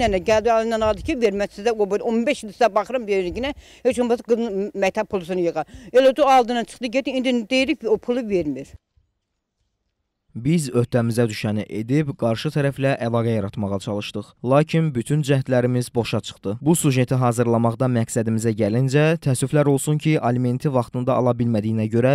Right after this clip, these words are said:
Speaker 2: verilişimizə müraciət edən tamaşaçıların sayı az deyil. Biz də Bahar xanımı sadəcə bir nümunə kimi çəkib, vəziyyətin hüquqi tərəfini təqdim etməyə qərar verdik. Ailənin və ümumiyyətlə bu vəziyyətdə olan digər qadınların nə etməli olduğunu Vəkillər Kollegiyasının üzvü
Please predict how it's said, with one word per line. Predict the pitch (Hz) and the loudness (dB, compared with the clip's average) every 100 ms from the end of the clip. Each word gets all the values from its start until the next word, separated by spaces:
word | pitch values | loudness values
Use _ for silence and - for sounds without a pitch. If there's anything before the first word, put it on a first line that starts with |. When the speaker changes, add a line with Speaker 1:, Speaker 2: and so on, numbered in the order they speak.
| 143 | 2
Speaker 2:
verilişimizə | 127 120 120 131 131 | 0 0 -2 -2 0
müraciət | 135 120 113 123 123 | 2 2 2 0 -2
edən | 107 107 | -4 -4
tamaşaçıların | 117 110 120 - 113 110 113 | -2 -4 -4 -2 -2 -2 -4
sayı | - 113 131 147 | -2 0 2 0
az | 110 123 113 | 0 -2 0
deyil. | 113 95 - | -2 0 2
Biz | 160 139 | 2 4
də | 165 170 135 | 4 4 4
Bahar | 143 156 160 | 4 4 2
xanımı | 139 127 156 | 0 0 0
sadəcə | - 147 139 127 120 | 2 0 2 0 0
bir | 131 | 0
nümunə | 131 127 127 143 | 0 0 0 0
kimi | - 101 110 | -2 -6 -2
çəkib, | 123 120 156 170 | -2 0 0 0
vəziyyətin | 156 117 123 120 127 170 170 143 | -2 0 2 2 0 0 0 0
hüquqi | 120 123 143 | 0 -2 0
tərəfini | 135 113 123 143 - | 2 0 0 -4 -2
təqdim | 113 127 135 131 | -2 -2 -2 -2
etməyə | 127 117 123 - | -2 -2 -2 0
qərar | 113 110 101 | 0 0 -2
verdik. | 101 98 95 - | -6 -8 -10 -2
Ailənin | 113 110 113 113 131 | 2 4 4 4 4
və | 131 123 - | 4 4 2
ümumiyyətlə | 117 113 127 139 135 | 0 2 2 2 0
bu | 123 123 113 | 0 2 2
vəziyyətdə | 110 107 - 117 | 2 0 0 2
olan | 110 110 | 2 0
digər | 123 113 113 | 0 0 0
qadınların | 95 101 110 104 104 110 131 123 | 0 -2 0 0 0 0 0 0
nə | 117 | 0
etməli | 104 113 98 95 | 0 -2 0 0
olduğunu | 101 107 113 123 143 151 110 | 0 0 0 0 0 0 -2
Vəkillər | - 120 120 113 | -2 -2 -2 -2
Kollegiyasının | 110 104 101 98 107 110 107 107 | -4 -2 -2 -4 -4 -4 -2 -2
üzvü | 110 120 | 0 2